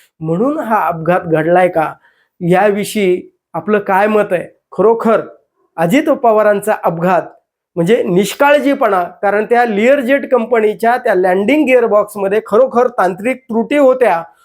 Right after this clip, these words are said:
म्हणून घडलाय का, प्रतिकूल हवामानामुळे तिथे पायलटला दिसली नाही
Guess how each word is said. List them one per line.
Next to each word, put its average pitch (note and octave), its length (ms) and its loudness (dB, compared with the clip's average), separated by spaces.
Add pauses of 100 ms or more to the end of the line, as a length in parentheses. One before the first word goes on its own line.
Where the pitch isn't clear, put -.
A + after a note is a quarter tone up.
(160)
म्हणून A3 340 -2
घडलाय G#3 400 0 (760)
का, C4 80 2
प्रतिकूल C#4+ 600 0
हवामानामुळे A3+ 840 0 (600)
तिथे G#3 460 0 (280)
पायलटला A3 840 0 (260)
दिसली F3 480 -2
नाही G#3 340 -2